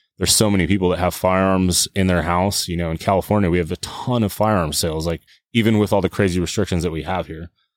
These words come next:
Um, there's still a ton of families that have firearms within their house. And why wouldn't you want your kid to have,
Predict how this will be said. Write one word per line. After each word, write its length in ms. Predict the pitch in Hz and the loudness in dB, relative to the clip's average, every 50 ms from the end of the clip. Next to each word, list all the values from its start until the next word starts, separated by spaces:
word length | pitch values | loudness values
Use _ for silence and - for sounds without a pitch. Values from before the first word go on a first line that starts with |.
| _ _ _ _ - | _ _ _ _ -2
Um, 400 | 92 92 87 80 78 76 76 - _ _ _ _ _ _ _ _ _ _ _ _ _ _ - | 0 0 0 0 -2 -4 -6 -10 _ _ _ _ _ _ _ _ _ _ _ _ _ _ -6
there's 220 | - 90 95 95 - | -2 0 0 2 2
still 200 | - 113 101 90 | 2 2 2 0
a 40 | |
ton 180 | - - 107 92 | 0 0 -2 0
of 80 | 87 - | 0 0
families 300 | 98 92 92 92 85 78 | 0 2 2 2 0 0
that 160 | 92 - - | -2 -4 -2
have 180 | - 90 87 | -2 -2 0
firearms 360 | - 95 90 87 87 87 82 90 | 0 0 2 2 2 2 0 0
within 200 | 87 - 87 82 | -2 -2 -2 -2
their 120 | 82 78 | -2 0
house. 360 | 87 98 101 98 87 - - | 0 2 2 2 0 -2 -4
And 200 | - 92 82 80 | -4 -2 -2 0
why 160 | 78 87 95 | 2 2 2
wouldn't 280 | 101 87 92 92 90 90 | 2 2 2 0 0 0
you 100 | 90 87 | -2 0
want 160 | 85 87 80 | -2 -2 -4
your 100 | 78 76 | -8 -12
kid 260 | - - - 90 82 | -10 -6 -6 -4 -4
to 80 | 80 80 | -4 -6
have, 340 | 73 - 82 82 85 80 | -4 -4 -4 -4 -6 -8